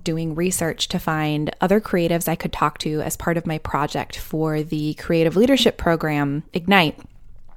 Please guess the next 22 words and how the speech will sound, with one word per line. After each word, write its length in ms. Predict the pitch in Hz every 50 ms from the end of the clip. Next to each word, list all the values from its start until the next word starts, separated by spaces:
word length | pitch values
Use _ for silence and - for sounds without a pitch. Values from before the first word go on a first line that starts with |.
| - - - -
that 120 | 180 175
I 80 | 170 170
was 120 | 165 165
doing 300 | 180 170 160 160 160 160
at 80 | 156 -
the 60 | 165
start 260 | - - 160 156 156
of 60 | 156
this 200 | - 151 - -
year. 300 | 170 175 170 131 - 160 - - - - - - - - - - - - - - - - - -
And 480 | 180 175 170 170 170 170 165 165 165 - -
I 80 | 156
immediately 1120 | 170 160 165 165 160 165 165 175 180 180 180 208 214 - - 185 185 175 170 170 170 156 - -
connected 380 | - 170 156 156 - - 170
with 160 | - 165 156 -
her 160 | - 165 156
words. 600 | 147 - - 92 - - - - - - - - - - -
So 480 | - - - 170 160 156 151 156 - -
I 80 | 160 156
cold 400 | - - - 156 170 214 262 - -
emailed 380 | 208 190 175 165 156 147 151 -
her 320 | - 147 135 143 196 254